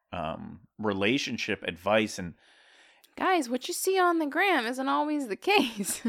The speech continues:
Speaker 2: <laughs>
Speaker 1: Yeah. Well, it's funny. We, so Julia posted this TikTok yesterday. Yesterday.
Speaker 2: Yeah.
Speaker 1: Yeah, while we were out at breakfast, we,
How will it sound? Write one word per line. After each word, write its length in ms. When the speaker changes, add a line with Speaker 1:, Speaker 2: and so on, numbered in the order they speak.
Speaker 2:
<laughs> 120
Speaker 1:
Yeah. 300
Well, 140
it's 160
funny. 260
We, 400
so 120
Julia 380
posted 400
this 360
TikTok 640
yesterday. 560
Yesterday. 400
Speaker 2:
Yeah. 100
Speaker 1:
Yeah, 160
while 200
we 120
were 80
out 160
at 100
breakfast, 540
we, 180